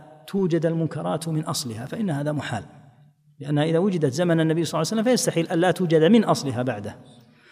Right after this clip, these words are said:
لكن المهم أن يؤمر بالمعروف وينهى عن المنكر، وأن يحتسب في إزالة المنكر ونشر الحق والخير والمعروف كما أمر الله، فبذلك بإذن الله تعالى الأمة تفلح. تفلح في ماذا؟ في دنياها وفي أخراها.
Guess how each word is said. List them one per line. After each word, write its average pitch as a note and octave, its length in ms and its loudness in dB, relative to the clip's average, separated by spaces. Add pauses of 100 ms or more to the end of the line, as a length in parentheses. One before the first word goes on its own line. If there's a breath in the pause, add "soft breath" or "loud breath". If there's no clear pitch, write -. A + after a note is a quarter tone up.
(720 loud breath)
لكن F3 360 4
المهم G3 680 4 (220)
أن F3 140 4
يؤمر F#3+ 360 6
بالمعروف D#3+ 560 2
وينهى E3 540 2
عن C#3+ 200 2
المنكر، F#3+ 560 2 (280)
وأن F3 200 0
يحتسب E3 680 -2 (140)
في D#3 320 -4
إزالة D#3 380 2
المنكر D#3 600 -2
ونشر C#3 380 -2
الحق D#3 400 -4
والخير D3+ 560 -2
والمعروف C#3 440 0
كما C3 280 -2
أمر A#2+ 180 -4
الله، A2 220 -10 (580)
فبذلك E3 420 0
بإذن F#3 320 2
الله C#3+ 200 2
تعالى E3 500 -4
الأمة F#3 300 -2
تفلح. - 580 -8
تفلح A3 340 -2
في F3 160 0
ماذا؟ B2 260 0
في A3+ 140 -4
دنياها F#3 300 -4
وفي D#3 180 -6
أخراها. - 460 -12